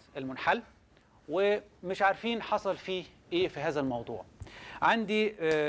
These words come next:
آه، في فقرتي، آه، اللي مشرفاني الدكتورة فؤادة البكري، الإع-، أستاذة الإعلام بكلية الآداب جامعة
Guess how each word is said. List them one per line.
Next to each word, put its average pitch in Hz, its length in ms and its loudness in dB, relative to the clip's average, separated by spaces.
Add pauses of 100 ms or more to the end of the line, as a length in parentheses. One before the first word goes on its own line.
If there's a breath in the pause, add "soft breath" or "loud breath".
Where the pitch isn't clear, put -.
(260)
آه، 143 260 0
في 190 220 0
فقرتي، 226 720 2
آه، 139 280 2
اللي 131 140 -2
مشرفاني 160 640 2
الدكتورة 151 400 0
فؤادة 147 560 0
البكري، 185 540 4
الإع-، 131 340 -2
أستاذة 165 420 0
الإعلام 160 460 2
بكلية 151 360 -2
الآداب 147 480 2
جامعة 156 340 0